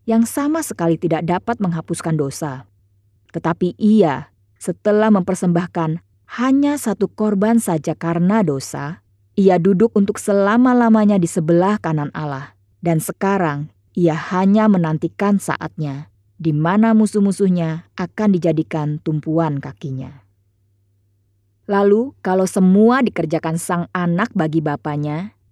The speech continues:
siapa yang akan mempersiapkan tahta kerajaannya?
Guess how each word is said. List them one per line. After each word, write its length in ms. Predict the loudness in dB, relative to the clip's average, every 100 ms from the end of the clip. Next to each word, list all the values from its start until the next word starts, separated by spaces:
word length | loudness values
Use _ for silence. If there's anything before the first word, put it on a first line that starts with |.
| _ _
siapa 560 | -4 -2 -2 -2 0
yang 160 | 0 -2
akan 320 | -2 0 0
mempersiapkan 560 | -2 -4 -4 -2 -4 -2
tahta 400 | -6 -4 -4 -4
kerajaannya? 880 | -4 -6 -4 -6 -6 -6 -8 -12